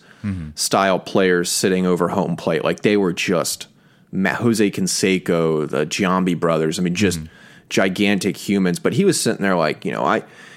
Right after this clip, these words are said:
Speaker 2: maybe I could have gone pro if I had known that the guy that was, you know, on the other side pitching against me, um, was only as good as he was because he was taking drugs." It's like, well, if he was, he was still better than you.
Speaker 1: <laughs>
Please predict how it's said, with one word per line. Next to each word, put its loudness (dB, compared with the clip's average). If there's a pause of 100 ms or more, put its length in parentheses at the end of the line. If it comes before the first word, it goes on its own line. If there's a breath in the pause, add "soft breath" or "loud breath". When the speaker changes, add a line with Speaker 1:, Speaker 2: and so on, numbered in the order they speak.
(140 loud breath)
Speaker 2:
maybe 4
I 2
could -4
have 2
gone 2
pro 2
if -6 (160)
I 2
had 2
known 2
that -2
the -2
guy 2
that 0
was, -2
you -2
know, 0
on 0
the 2
other 0
side 0
pitching -2
against -2
me, -2 (340 loud breath)
um, -2 (160)
was 0
only 2
as 0
good 2
as -2
he 0
was 2
because -2
he 0
was -2
taking -2
drugs." -2
It's -6
like, 0
well, 0 (680)
if -4
he 2
was, 2
he 2
was 0
still 2
better 2
than 2
you. 0 (200)
Speaker 1:
<laughs> -6